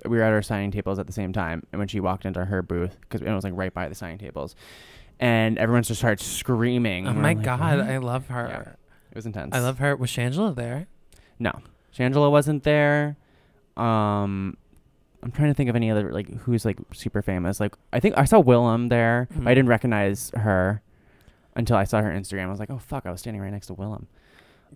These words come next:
Speaker 2: That's
Speaker 1: Um,
Speaker 2: crazy. Shangela must be doing something important.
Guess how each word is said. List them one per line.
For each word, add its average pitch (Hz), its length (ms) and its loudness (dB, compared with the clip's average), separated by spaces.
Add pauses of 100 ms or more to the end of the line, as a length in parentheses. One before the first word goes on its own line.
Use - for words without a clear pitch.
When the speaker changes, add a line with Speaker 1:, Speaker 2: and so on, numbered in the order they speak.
Speaker 2:
That's 143 260 4
Speaker 1:
Um, - 40 -8
Speaker 2:
crazy. 131 460 -2
Shangela 127 420 -4
must 156 220 -6
be 156 80 -8
doing 131 220 -6
something 127 300 -10
important. 165 800 -6